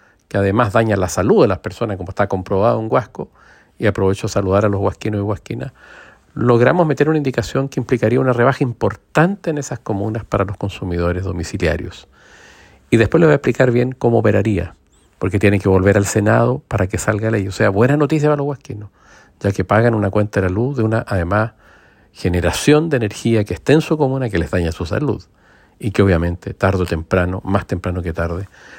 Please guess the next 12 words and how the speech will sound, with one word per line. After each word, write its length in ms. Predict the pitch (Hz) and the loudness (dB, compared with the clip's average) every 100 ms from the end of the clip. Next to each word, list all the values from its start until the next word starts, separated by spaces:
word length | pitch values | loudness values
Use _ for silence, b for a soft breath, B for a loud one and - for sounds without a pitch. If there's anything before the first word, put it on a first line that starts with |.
| B _ | B _
tiene 260 | 95 90 | -2 0
que 80 | 87 | 0
terminar 560 | 85 85 82 80 82 - b b b b - | 0 -2 -2 -4 -4 -6 b b b b -2
esa 220 | - 95 | 0 2
contaminación 680 | 87 82 82 78 80 92 | 0 0 -2 -2 -4 -4
de 80 | 87 | -2
las 140 | 85 - | -4 -4
centrales 480 | 85 - 85 85 | -6 -2 -2 -2
a 260 | 87 80 87 _ - | 0 0 -2 _ -6
carbón 420 | - 90 87 87 | 0 0 2 0
que 400 | 92 - 80 92 b b b b - | -2 -4 -4 -4 b b b b -8
deben 500 | 92 95 92 87 | 2 6 6 2